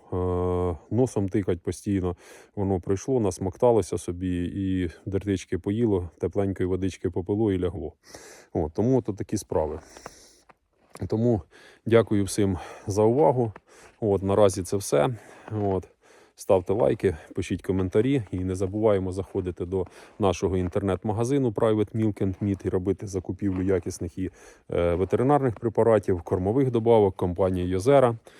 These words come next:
от, компанії Newfit, засоби по догляду за, е, вим'ям. От, компанія Біотех Імпульс. Заходьте, замовляйте, є в наявності, завжди свіже, завжди готові вам дати рівно стільки, скільки вам потрібно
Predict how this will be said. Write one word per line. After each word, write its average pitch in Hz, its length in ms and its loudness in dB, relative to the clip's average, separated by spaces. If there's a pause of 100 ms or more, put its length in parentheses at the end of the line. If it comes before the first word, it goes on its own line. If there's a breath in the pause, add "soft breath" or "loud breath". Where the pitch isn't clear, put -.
(680 loud breath)
от, 104 300 4 (160 loud breath)
компанії 101 540 2
Newfit, 95 460 0 (220 loud breath)
засоби 101 580 4 (140)
по 104 80 -2
догляду 117 460 0
за, 107 320 0 (160 loud breath)
е, 92 1300 2
вим'ям. 120 460 0 (460 soft breath)
От, 107 280 0
компанія 104 520 0
Біотех 95 460 -2
Імпульс. 127 540 -4
Заходьте, 101 540 -4
замовляйте, 95 760 0 (100)
є 98 200 0
в 92 60 -2
наявності, 107 600 0
завжди 90 460 -2
свіже, 117 440 -8 (400 soft breath)
завжди 90 580 0 (120)
готові 92 420 -2
вам 87 380 -2
дати 92 340 -2
рівно 90 260 -4
стільки, 90 360 -10
скільки 90 300 -6
вам 92 160 -2
потрібно 117 500 -2